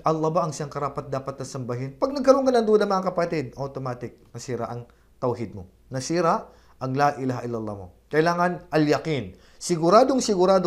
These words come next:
ka sa iyong sinasabi na La Ilaha Illallah, na walang karapat na dap-, karapat dapat na sambahin maliban sa Allah,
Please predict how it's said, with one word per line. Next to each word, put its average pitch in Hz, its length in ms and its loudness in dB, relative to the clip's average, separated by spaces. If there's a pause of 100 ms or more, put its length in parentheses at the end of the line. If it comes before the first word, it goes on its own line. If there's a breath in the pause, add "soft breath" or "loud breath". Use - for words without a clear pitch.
ka 165 160 4
sa 165 160 0
iyong 151 160 0
sinasabi 151 720 -2 (240 loud breath)
na 120 80 0
La 165 160 6
Ilaha 180 320 0
Illallah, 170 320 2
na 143 80 -2
walang 139 320 0
karapat 151 400 -2
na 139 80 -2
dap-, 139 320 -6
karapat 156 400 0
dapat 147 320 0
na 135 80 -8
sambahin 139 400 -6
maliban 117 320 -6
sa 120 160 -8
Allah, 120 240 -6